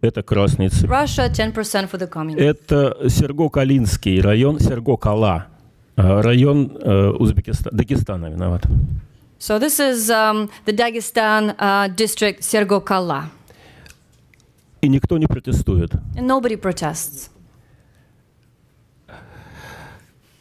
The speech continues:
Speaker 1: Но в Москве изменения были очевидны. Э, после того, как люди вышли на улицу,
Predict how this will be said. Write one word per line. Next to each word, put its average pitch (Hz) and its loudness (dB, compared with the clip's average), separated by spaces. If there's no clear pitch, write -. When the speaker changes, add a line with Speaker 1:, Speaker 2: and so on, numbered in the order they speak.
Speaker 1:
Но 156 2
в 120 6
Москве 180 2
изменения 160 2
были 147 2
очевидны. 135 2
Э, 101 4
после 160 0
того, 147 4
как 127 -2
люди 135 2
вышли 113 2
на 104 4
улицу, 147 0